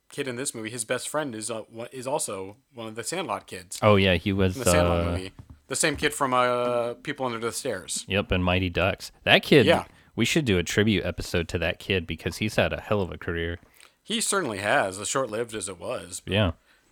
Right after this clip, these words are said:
Speaker 1: Um, I actually looked him up in, 'cause of this movie, and he still is working, but, like, mostly doing, like, vo-, voice over work and stuff like that.
Speaker 2: Dude, that's the,
Speaker 1: Cartoons.
Speaker 2: that's the jam.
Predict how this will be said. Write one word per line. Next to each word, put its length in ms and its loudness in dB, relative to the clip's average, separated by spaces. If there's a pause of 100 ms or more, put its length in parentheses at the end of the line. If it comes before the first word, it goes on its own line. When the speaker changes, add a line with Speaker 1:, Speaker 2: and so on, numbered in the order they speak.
(360)
Speaker 1:
Um, 320 -12
I 100 -8
actually 200 -6
looked 180 -10
him 100 -6
up 160 -2
in, 240 -12
'cause 220 -8
of 100 -10
this 160 -14
movie, 260 -10
and 100 -10
he 100 -12
still 400 -2
is 100 -2
working, 380 -8
but, 160 -12
like, 200 -14
mostly 280 -10
doing, 160 -14
like, 160 -14
vo-, 200 -12
voice 380 -8 (380)
over 240 -10
work 260 -16
and 80 -20
stuff 260 -14
like 160 -20
that. 140 -14
Speaker 2:
Dude, 380 2
that's 320 4
the, 220 6
Speaker 1:
Cartoons. 280 0 (500)
Speaker 2:
that's 260 4
the 100 2
jam. 420 2